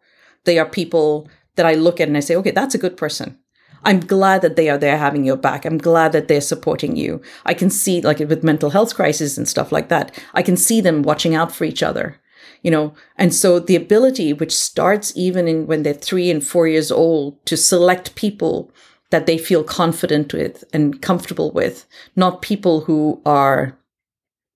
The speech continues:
um, negative influences on their character, right? Because once they do that, they then s-, start selecting that same kind of person in school.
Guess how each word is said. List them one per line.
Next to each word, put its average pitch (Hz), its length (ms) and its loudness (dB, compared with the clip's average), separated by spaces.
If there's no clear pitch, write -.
um, 143 560 -2
negative 160 360 2
influences 147 540 0
on 139 160 0
their 135 160 2
character, - 640 -6
right? 160 280 -2
Because 185 520 0
once 247 340 2
they 196 220 2
do 208 320 -2
that, 147 300 0
they 160 180 2
then 170 240 0
s-, 170 100 -8
start - 600 -2
selecting 180 440 0
that 143 160 -2
same 165 240 0
kind 165 300 -2
of - 120 -8
person 165 320 -2
in 151 120 -2
school. - 580 -6